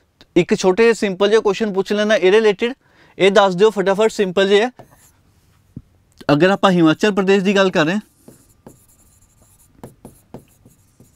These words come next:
ਤਾਂ ਇਹਦੇ ਸੀਐਮ ਕੌਣ ਨੇ, ਗਵਰਨਰ ਕੌਣ ਨੇ? ਠੀਕ ਹੈ, ਬਹੁਤ ਹੀ ਸਿੰਪਲ ਤੇ ਬਹੁਤ ਹੀ ਈਜ਼ੀ ਦਾ ਕੁਐਸਚਨ ਹੈ,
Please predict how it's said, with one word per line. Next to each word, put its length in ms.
ਤਾਂ 120
ਇਹਦੇ 240
ਸੀਐਮ 460
ਕੌਣ 220
ਨੇ, 160
ਗਵਰਨਰ 380
ਕੌਣ 200
ਨੇ? 220
ਠੀਕ 160
ਹੈ, 80
ਬਹੁਤ 320
ਹੀ 40
ਸਿੰਪਲ 420
ਤੇ 100
ਬਹੁਤ 300
ਹੀ 140
ਈਜ਼ੀ 160
ਦਾ 100
ਕੁਐਸਚਨ 360
ਹੈ, 60